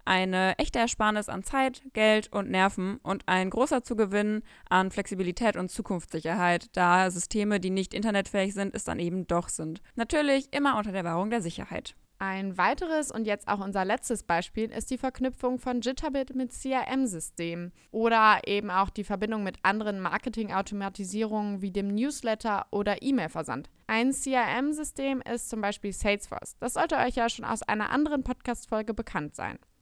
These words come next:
Speaker 1: Bei C-R-M-Systemen wie Salesforce geht es ja darum, alle relevanten Kundeninformationen auf einen Blick zu haben. Und dann bietet es sich natürlich total an, solche Programme mit anderen Datenprogrammen zu verknüpfen, um so eben noch mehr Informationen aus den Daten schöpfen zu können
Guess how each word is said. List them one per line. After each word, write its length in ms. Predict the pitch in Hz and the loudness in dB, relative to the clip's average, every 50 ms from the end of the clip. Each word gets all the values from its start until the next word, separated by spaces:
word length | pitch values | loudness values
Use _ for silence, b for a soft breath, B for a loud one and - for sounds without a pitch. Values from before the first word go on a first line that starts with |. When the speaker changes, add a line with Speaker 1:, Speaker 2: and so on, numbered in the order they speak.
| _ _ | _ _
Speaker 1:
Bei 320 | - 196 202 208 208 214 220 | 0 2 4 6 6 6 4
C-R-M-Systemen 1000 | - - - 247 240 233 - 262 277 277 269 254 - - - 254 247 247 240 233 208 | 2 2 4 4 4 4 4 4 2 2 2 -2 -2 0 2 4 4 4 4 4 4
wie 140 | 208 208 | 2 2
Salesforce 560 | 214 - 247 233 233 - - 247 226 220 214 - | 0 2 2 2 2 2 2 2 4 4 2 2
geht 140 | 233 226 | 0 0
es 100 | 214 214 | 0 0
ja 120 | - 220 202 | 0 0 0
darum, 280 | 196 196 208 202 202 - | 2 2 2 0 0 2
alle 240 | - 247 262 269 233 | 2 2 4 4 4
relevanten 500 | 220 214 202 196 202 202 - - 208 208 | 4 4 4 4 4 2 2 0 -2 -2
Kundeninformationen 960 | - - 247 226 226 208 202 208 - 208 196 196 190 - - 220 208 208 202 | 0 0 0 0 0 0 0 0 0 2 2 2 0 2 2 2 2 2 2
auf 140 | - 190 - | 0 -2 -2
einen 180 | 196 190 185 185 | -2 -2 0 0
Blick 240 | 190 196 - - | 0 -2 -2 -4
zu 200 | - - 180 175 | -6 -6 -6 -4
haben. 260 | 170 165 156 160 180 - B B B | -2 -2 -2 -4 -6 -10 B B B
Und 240 | - 233 220 214 - | 2 2 4 4 4
dann 100 | 285 320 | 4 2
bietet 220 | 330 320 294 247 | 2 0 0 0
es 100 | 262 247 | 0 0
sich 160 | - 240 - | -2 -2 0
natürlich 400 | 247 226 - - 240 220 220 226 | -2 -2 0 0 2 4 2 2
total 400 | - 226 202 - - - - - | 2 0 -4 0 2 2 2 2
an, 320 | - - 226 226 233 233 214 | 2 2 2 2 2 2 0
solche 240 | 220 220 226 247 | 0 -2 -2 -2
Programme 380 | - - 214 - 214 220 220 214 | -4 -4 -2 -2 0 2 2 2
mit 160 | 208 202 - _ | 2 0 0 _
anderen 360 | - 247 262 240 202 196 196 180 | 2 4 4 4 4 2 2 2
Datenprogrammen 680 | 190 185 - 196 190 - 208 190 - 196 190 196 208 | 2 2 2 0 -2 -2 -2 0 2 2 2 2 0
zu 120 | - 214 | -2 -2
verknüpfen, 600 | - 190 - - 226 226 226 - - 247 262 277 B B B | -4 -4 -2 0 0 0 0 0 2 2 2 2 B B B
um 140 | B - 208 | B 0 0
so 200 | 190 202 220 226 | 2 4 2 2
eben 220 | - 226 226 208 214 | 4 2 2 4 4
noch 140 | 208 208 | 2 4
mehr 220 | 214 226 233 247 240 | 4 4 4 4 4
Informationen 720 | 226 214 226 214 208 208 202 - - 220 220 220 226 - | 2 0 0 2 2 2 2 2 4 6 6 6 4 4
aus 200 | - 196 214 - | 2 0 0 2
den 160 | - 208 202 | 0 2 4
Daten 220 | 208 208 - - | 4 4 4 2
schöpfen 320 | - - 196 - - - 196 | 0 -2 -4 -4 -4 -4 -4
zu 100 | - 190 | -4 -4
können 320 | - - 214 208 214 233 | 0 2 4 4 4 4